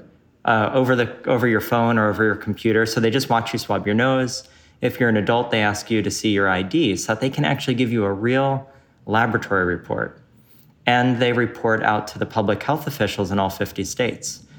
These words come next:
So E med has become a massively important service and model for how you can take these home tests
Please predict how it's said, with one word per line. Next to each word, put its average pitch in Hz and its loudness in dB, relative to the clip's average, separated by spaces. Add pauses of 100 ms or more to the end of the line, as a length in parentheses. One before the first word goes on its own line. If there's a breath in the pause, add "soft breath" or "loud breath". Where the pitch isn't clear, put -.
(300 loud breath)
So 123 2
E 170 2
med 151 2
has 107 0
become 104 0
a 110 -2
massively 110 0
important 104 0 (600)
service 117 0
and 98 0
model 113 -2 (260 loud breath)
for 120 0
how 117 0
you 139 2
can 110 0
take 131 -2
these 107 0
home 160 -2
tests - -6